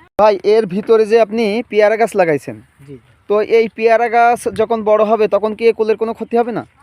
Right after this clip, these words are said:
Speaker 2: না, না, কুলের কোনো ক্ষতি হবে না। আপনার পেয়ারা, আপনার যখন কুল গাছ আমি কেটে ফেলবো, মানে কুল যখন আমার নোয়া শেষ হবে তখন তো আমি কুল গাছ কেটে ফেলবো, তখন আমার কুল, আহ,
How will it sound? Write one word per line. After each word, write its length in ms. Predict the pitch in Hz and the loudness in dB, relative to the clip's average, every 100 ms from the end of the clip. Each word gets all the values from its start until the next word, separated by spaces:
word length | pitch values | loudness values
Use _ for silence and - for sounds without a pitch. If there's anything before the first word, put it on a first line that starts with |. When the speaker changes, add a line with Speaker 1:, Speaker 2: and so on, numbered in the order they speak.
| _ _ | _ _
Speaker 2:
না, 100 | 220 | -6
না, 80 | 208 | -6
কুলের 320 | - 202 226 | -8 -10 -10
কোনো 180 | 220 226 | -10 -16
ক্ষতি 260 | 208 180 175 | -16 -12 -10
হবে 220 | 151 143 | -10 -14
না। 100 | 143 | -18
আপনার 280 | 143 185 180 - | -18 -16 -16 -14
পেয়ারা, 380 | 180 185 202 | -12 -10 -12
আপনার 220 | 196 - 190 | -12 -16 -18
যখন 280 | 196 214 214 _ _ _ _ _ _ | -16 -18 -18 _ _ _ _ _ _
কুল 140 | 220 220 | -16 -12
গাছ 160 | 226 | -10
আমি 120 | 226 | -10
কেটে 260 | 226 269 262 | -12 -12 -10
ফেলবো, 340 | 214 165 131 113 _ _ 160 | -10 -14 -16 -20 _ _ -18
মানে 180 | 175 170 | -16 -14
কুল 180 | 196 208 | -16 -14
যখন 220 | 208 214 | -12 -8
আমার 180 | 214 214 | -8 -8
নোয়া 200 | 185 196 | -8 -10
শেষ 200 | 196 196 | -12 -16
হবে 100 | 196 | -14
তখন 240 | 196 202 | -14 -16
তো 60 | 202 | -16
আমি 100 | 208 | -18
কুল 120 | 196 | -16
গাছ 140 | 190 196 | -16 -18
কেটে 180 | - 196 | -18 -20
ফেলবো, 180 | 165 151 | -20 -20
তখন 200 | 165 170 | -20 -18
আমার 200 | 185 180 | -16 -16
কুল, 220 | 170 175 | -16 -18
আহ, 520 | 175 _ _ _ 170 | -18 _ _ _ -20